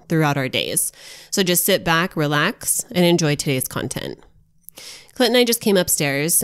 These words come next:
and when we were downstairs, I just put a load of laundry into the wash, and I put the laundry detergent in, and it's actually a new laundry detergent that we're using. And I wanna, I wanna preface this by <laughs> saying we are not sponsored in any way,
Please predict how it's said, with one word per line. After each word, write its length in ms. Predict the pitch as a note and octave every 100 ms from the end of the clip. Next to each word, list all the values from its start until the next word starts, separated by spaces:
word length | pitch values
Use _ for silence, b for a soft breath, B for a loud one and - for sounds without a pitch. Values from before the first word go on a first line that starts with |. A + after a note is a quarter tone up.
| -
and 560 | F3 E3+ E3+ E3 E3 - b b b
when 120 | F3
we 80 | F#3+
were 100 | E3+
downstairs, 600 | E3 F3 A3+ A3+ F3 E3+
I 60 | E3+
just 220 | F3 -
put 240 | F#3+ F#3 -
a 80 | E3
load 160 | D#3+
of 100 | D3+
laundry 480 | D3+ D3 C#3+ D3+ D3
into 240 | D3 D3
the 80 | C#3+
wash, 460 | B2+ B2 F#3 - - B B B B
and 380 | G3+ G3+ G3+ -
I 540 | F3+ F3+ F3 F3 E3+ - _ _ _ _
put 120 | - -
the 80 |
laundry 340 | A#3 G3 G3+ G#3
detergent 480 | F3 - F3 D#3 D3
in, 300 | D3 F#3 F#3+ -
and 580 | F#3 F3+ F3+ F3+ F3+ - _
it's 140 | G#3 G#3
actually 340 | G#3+ - A3+
a 60 | G3
new 120 | F#3
laundry 300 | E3+ E3+ D#3+
detergent 460 | E3 - D#3+ E3 D3
that 100 | C#3
we're 80 |
using. 500 | D3 C#3+ C#3 C3 E3 - B B B
And 280 | F3 E3+ E3+
I 60 | F3+
wanna, 160 | F3+ D#4+ - -
I 60 | F#3+
wanna 160 | F3
preface 560 | D#3 G3+ G3 F3+ D#3+ -
this 260 | E3+ F3 -
by 140 | G#3
<laughs> 0 |
saying 420 | - A#3+ B3+ A3+
we 100 | G3
are 80 | F3
not 200 | F3 -
sponsored 440 | - E3+ E3 D#3+
in 140 | D#3+ D3+
any 160 | D3+
way, 300 | C3+ C3+ F#3